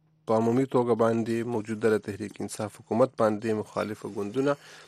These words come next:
او د میډیا د ازادۍ لپاره ادارې، آ، کارکوونکي ادارې چې کوم دي، هغې نیوکې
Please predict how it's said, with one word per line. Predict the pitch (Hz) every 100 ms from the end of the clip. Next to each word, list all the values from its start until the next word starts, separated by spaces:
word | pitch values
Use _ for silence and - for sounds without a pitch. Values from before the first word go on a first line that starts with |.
| - -
او | 135 139 139
د | 120
میډیا | 113 113 120 123
د | 110
ازادۍ | 107 104 104 135
لپاره | 120 104 107
ادارې، | 104 104 101 107 117
آ، | 127 - _ 101 104 104 95
کارکوونکي | - 104 - 120 117 117
ادارې | 107 104 107
چې | - -
کوم | 107
دي، | 107 107
هغې | 98 107
نیوکې | 104 107 -